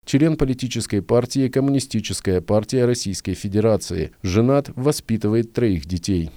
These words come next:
Марарь Николай Иванович. Родился двадцать второго марта тысяча девятьсот восемьдесят шестого года в селе Молдаванское Крымского района Краснодарского края. Место жительства: Краснодарский край, Крымский район,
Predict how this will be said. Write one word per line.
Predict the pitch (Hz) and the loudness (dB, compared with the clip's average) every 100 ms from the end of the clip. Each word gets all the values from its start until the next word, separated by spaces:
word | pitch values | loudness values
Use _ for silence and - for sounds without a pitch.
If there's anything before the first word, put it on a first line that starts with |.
| - - | -16 0
Марарь | 110 123 139 131 - | 4 8 8 6 2
Николай | 131 127 113 107 101 | 0 4 4 6 4
Иванович. | 107 110 90 82 - - - | 4 4 2 -2 -8 -18 -4
Родился | 113 120 151 151 151 | 2 2 2 2 0
двадцать | 131 117 107 101 | 2 4 2 0
второго | - - 104 98 113 | -4 0 2 4 4
марта | 131 127 123 | 4 2 -2
тысяча | - 143 139 - | -2 -4 -2 -4
девятьсот | 123 117 107 - 123 | -2 0 -2 0 0
восемьдесят | 117 113 117 113 107 107 | 0 0 2 0 0 -2
шестого | - 107 - 98 95 | -2 -4 2 2 2
года | 104 127 131 123 - | 4 4 2 0 -6
в | |
селе | - 135 143 | 0 6 6
Молдаванское | 135 117 110 113 131 123 - 135 | 6 6 6 6 4 2 0 0
Крымского | 127 113 101 - 98 92 | 0 2 0 0 -2 2
района | 95 107 123 127 | 4 4 4 2
Краснодарского | 131 127 - 135 110 95 - 107 | 0 -4 -2 2 2 2 2 2
края. | 113 131 104 82 - _ 104 | 2 4 4 2 -4 _ 2
Место | 107 - 123 | 2 4 2
жительства: | 120 135 107 - 92 87 85 | 2 0 -2 -4 -4 -4 -2
Краснодарский | 104 110 113 104 98 85 - | -2 0 2 2 2 0 -4
край, | 101 131 135 131 - | 0 4 4 2 -4
Крымский | - 160 156 - | 0 2 0 2
район, | 117 117 131 131 | 4 6 4 2